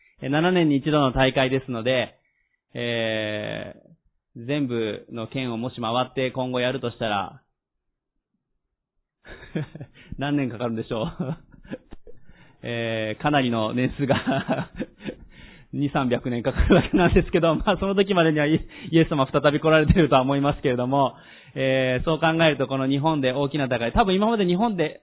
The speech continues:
あの、大きい大会がですね、開かれる時に岐阜っていうのはいつも飛ばされて、<laughs> なかなかなかったんですね。えー、それが本当は名古屋でやるはずであった大会が、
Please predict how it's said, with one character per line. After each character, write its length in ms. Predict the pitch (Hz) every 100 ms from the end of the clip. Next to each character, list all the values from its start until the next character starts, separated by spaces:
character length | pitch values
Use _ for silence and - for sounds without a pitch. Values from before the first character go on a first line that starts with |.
| _
あ 140 | 143 139
の、 300 | 131 131 170
大 120 | 165
き 120 | 180
い 40 |
大 200 | 151 143
会 240 | 135 131 127
が 120 | 123
で 100 | 117
す 40 | -
ね、 300 | 143 120 -
開 160 | 143 143
か 80 |
れ 100 | 147
る 20 | 131
時 80 | 123
に 60 | 117
岐 120 | 143
阜 180 | 185 185
っ 20 |
て 60 |
い 40 | 147
う 20 |
の 80 | 117
は 220 | 107 107
い 80 | 135
つ 80 | 160
も 120 | 123
飛 100 | 139
ば 120 | 151
さ 120 | 160
れ 100 | 139
て、 340 | 127 113 - - - -
<laughs> 200 | - -
な 120 | 143
か 100 | 156
な 80 | 147
か 100 | 151
な 120 | 165
か 100 | 143
っ 80 | -
た 100 | 110
ん 40 |
で 100 | 117
す 80 | 127
ね。 300 | 147 147 - _ _ _
え 120 | 139
ー、 60 | 139
そ 60 | 165
れ 100 | 165
が 80 |
本 200 | 160 220
当 60 | 214
は 100 | 220
名 120 | 226
古 120 | 220
屋 80 | 208
で 80 | 170
や 80 | 160
る 100 | 160
は 140 | 165
ず 60 | 160
で 100 | 170
あ 40 |
っ 60 | 165
た 80 | 147
大 240 | 147 143
会 240 | 147 143
が、 380 | 143 165 151 107